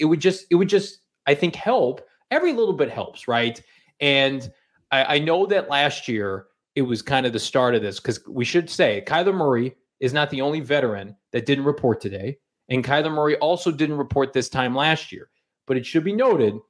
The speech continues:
that last year was the first time he didn't report, and that was kind of pushed by the N F L P A because of still the, the remaining covid restrictions, right? That's, that's kinda out the door now. Everybody on the Cardinals, largely, we think, is vaccinated.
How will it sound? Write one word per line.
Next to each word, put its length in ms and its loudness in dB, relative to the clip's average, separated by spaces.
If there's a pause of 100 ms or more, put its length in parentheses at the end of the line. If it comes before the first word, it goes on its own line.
(440)
that 200 2
last 440 2
year 380 0 (180)
was 180 0
the 80 -4
first 320 -2
time 240 -2
he 100 -6
didn't 260 0
report, 440 -4
and 160 -4
that 160 2
was 140 0
kind 220 -4
of 100 -10
pushed 400 0
by 140 2
the 120 -4
N 80 -2
F 140 -4
L 80 2
P 240 -2
A 200 4
because 360 0
of 100 -4
still 320 -2
the, 220 -2 (240)
the 80 2
remaining 380 2
covid 440 0
restrictions, 680 -10
right? 280 0 (380)
That's, 160 -4 (180)
that's 160 -4
kinda 240 0
out 200 2
the 80 -2
door 200 0
now. 280 -8
Everybody 320 0
on 100 2
the 60 -2
Cardinals, 520 0
largely, 380 2
we 140 -4
think, 320 -4
is 100 -4
vaccinated. 800 2